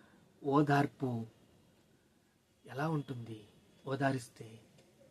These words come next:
"ఏ ఆగవయ్య, ఆగు, ఆగు," చాలా చిరాకు. కానీ దేవుని సమాధానం మీ-, మీరు అనుభవిస్తే,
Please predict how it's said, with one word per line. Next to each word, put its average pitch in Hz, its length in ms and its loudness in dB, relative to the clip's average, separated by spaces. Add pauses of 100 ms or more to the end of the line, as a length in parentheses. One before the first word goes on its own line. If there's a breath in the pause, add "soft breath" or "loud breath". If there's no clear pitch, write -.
(1080)
"ఏ 202 40 6
ఆగవయ్య, 202 340 6
ఆగు, 247 220 8
ఆగు," 240 280 4 (1700)
చాలా 135 240 -10
చిరాకు. - 500 -16 (1500 soft breath)
కానీ 151 200 2
దేవుని 156 360 6
సమాధానం 139 800 0
మీ-, 123 80 -10
మీరు 123 400 -6
అనుభవిస్తే, 135 840 0